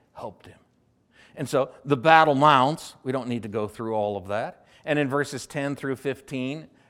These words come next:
Joab defeats part of them. And in verses sixteen through eighteen, David defeats the rest.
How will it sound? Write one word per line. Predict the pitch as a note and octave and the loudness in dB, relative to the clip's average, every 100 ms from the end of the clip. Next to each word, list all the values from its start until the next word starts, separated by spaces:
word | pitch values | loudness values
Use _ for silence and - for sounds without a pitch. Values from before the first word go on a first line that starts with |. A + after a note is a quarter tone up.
| G#2+ | -10
Joab | G#2 C#3+ D3 D3+ D3+ D3 | -2 0 2 2 2 -2
defeats | B2 C#3+ - D3+ D3+ - - _ _ | -6 -8 -6 -6 -6 -12 -20 _ _
part | - C3+ C#3 | -2 0 2
of | C#3 | -2
them. | D3+ F3+ E3 | -6 -8 -8
And | A#2+ | -8
in | A#2+ | -6
verses | G#2+ C3 - A#2+ | -6 -8 -8 -10
sixteen | - D3 - - D3 C3 | -10 -12 -12 -10 -8 -8
through | C3+ C3 | -10 -12
eighteen, | C#3+ D3 C#3 - D3+ D3 D3+ _ _ - | -8 -8 -8 -14 -14 -14 -16 _ _ -8
David | A#2+ C#3+ D3+ D3 B2 | -2 0 -2 -4 -8
defeats | C#3 D3+ C3+ - | -8 -8 -8 -4
the | D3 | 0
rest. | C#3 D#3 F3 | 2 2 0